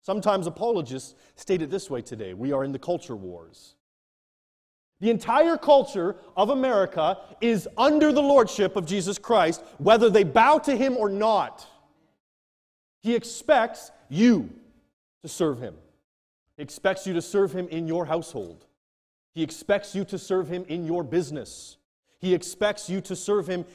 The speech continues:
in your community, in your county, in your schools. And he expects your government to serve and bow the knee to him as well. Everything is under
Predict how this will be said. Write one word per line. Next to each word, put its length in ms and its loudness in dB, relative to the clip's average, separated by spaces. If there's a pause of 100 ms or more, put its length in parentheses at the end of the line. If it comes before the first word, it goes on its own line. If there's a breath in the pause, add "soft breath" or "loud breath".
(140 loud breath)
in 160 0
your 180 2
community, 640 -4 (140 loud breath)
in 160 -6
your 160 0
county, 520 -8 (220 loud breath)
in 160 -2
your 220 0
schools. 880 -2 (360 soft breath)
And 260 -2
he 180 0
expects 680 -4 (140 soft breath)
your 180 0
government 720 -2
to 100 -10
serve 560 -2
and 180 -8
bow 440 0 (100)
the 120 -6
knee 320 -4
to 180 -12
him 340 -10 (260 soft breath)
as 240 -10
well. 680 -6 (300 soft breath)
Everything 840 -4 (220 soft breath)
is 280 -2
under 460 -2